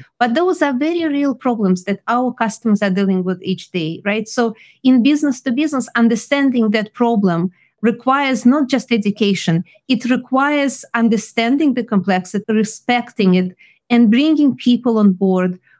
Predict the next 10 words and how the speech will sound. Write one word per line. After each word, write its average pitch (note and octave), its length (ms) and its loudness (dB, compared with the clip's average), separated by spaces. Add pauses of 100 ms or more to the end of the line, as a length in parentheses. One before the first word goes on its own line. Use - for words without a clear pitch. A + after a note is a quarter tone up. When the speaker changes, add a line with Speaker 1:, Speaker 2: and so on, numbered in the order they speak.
(160)
Speaker 2:
who A#3 80 2
share A#3+ 380 0
the A#3 140 0
backgrounds F#3+ 640 0
and F#3+ 160 2
can G#3+ 160 0
understand F#3 600 0
it F3+ 160 -10
well. E3 320 -6
Because G3 420 -8